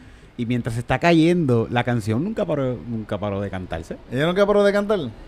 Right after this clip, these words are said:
Speaker 1: Bueno, el micrófono voló a la puta, pero
Speaker 2: Ujú.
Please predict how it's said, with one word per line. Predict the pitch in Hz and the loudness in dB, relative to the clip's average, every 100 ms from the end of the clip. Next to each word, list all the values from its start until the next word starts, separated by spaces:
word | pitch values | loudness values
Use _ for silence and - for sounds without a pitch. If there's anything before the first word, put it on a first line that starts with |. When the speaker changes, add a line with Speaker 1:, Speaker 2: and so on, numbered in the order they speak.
| - - - | -20 -18 -2
Speaker 1:
Bueno, | 120 208 | 2 4
el | |
micrófono | 151 123 143 226 | 4 2 4 6
voló | 214 143 139 | 6 6 6
a | 131 | 4
la | 110 | 4
puta, | 175 233 143 | 2 2 2
pero | 123 107 90 | 0 -2 -4
Speaker 2:
Ujú. | 82 - - 131 147 165 | -8 -14 -10 -6 -4 -6